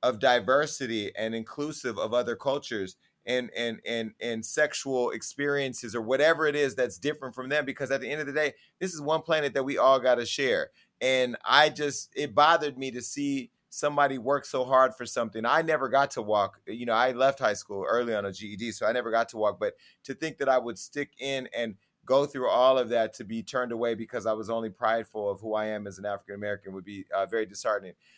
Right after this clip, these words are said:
So, um, listen, I, I hope that everybody out there is celebrating because I'm getting ready to go celebrate Hollywood Unlocked sixth birthday. Um, and thank you to everybody tuning in. Keep coming back, man. Subscribe and share and tell your friends about us because we ain't going nowhere. See you for another six more years, at least.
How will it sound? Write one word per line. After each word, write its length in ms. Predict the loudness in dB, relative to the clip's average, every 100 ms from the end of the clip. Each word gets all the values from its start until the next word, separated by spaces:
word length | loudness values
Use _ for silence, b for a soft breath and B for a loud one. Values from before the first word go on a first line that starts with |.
| _ -10
So, 340 | 2 4 6
um, 360 | 4 4 2 0 -4
listen, 460 | -2 0 -2 -2 -2
I, 240 | 0 2 2
I 160 | 0
hope 200 | 0 -2
that 100 | -2
everybody 480 | -2 0 0 0 2
out 220 | 0 0
there 200 | 0 0
is 160 | -2 -4
celebrating 720 | -2 -2 0 0 0 -2 -8
because 300 | -10 -8 -6 0
I'm 160 | 0
getting 240 | 0 -6 -4
ready 220 | -4 -4
to 80 | -2
go 180 | -2 -2
celebrate 600 | -2 -2 0 2 0 -2 _ _ _
Hollywood 420 | 6 8 6 2
Unlocked 400 | 2 6 8 6
sixth 380 | 4 2 0 2
birthday. 640 | 4 4 6 12 12 12 6 _ _ _ 2
Um, 160 | 2 2
and 140 | 0 2
thank 220 | 2 2
you 60 |
to 60 | 0
everybody 300 | 2 4 2
tuning 340 | 0 -6 -4
in. 180 | -2 -4
Keep 220 | -6 -8
coming 220 | -4 -2 2
back, 260 | 0 0
man. 200 | -2 -2
Subscribe 560 | -4 -10 0 4 4 4
and 160 | -2
share 320 | -4 0 2 2
and 200 | 0 -4
tell 160 | -4
your 140 | -4 -4
friends 240 | -6 -4
about 160 | -4 -4
us 80 |
because 240 | -4 -12 -10
we 80 | -10
ain't 140 | -6
going 140 | -6
nowhere. 220 | -4 -4 -4
See 180 | -6
you 80 | -10
for 140 | -6 -4
another 220 | -4 -6
six 300 | -14 -14 -10
more 160 | -8
years, 360 | -4 -2 -4 -2
at 140 | 0
least. 500 | 6 8 8 2 -10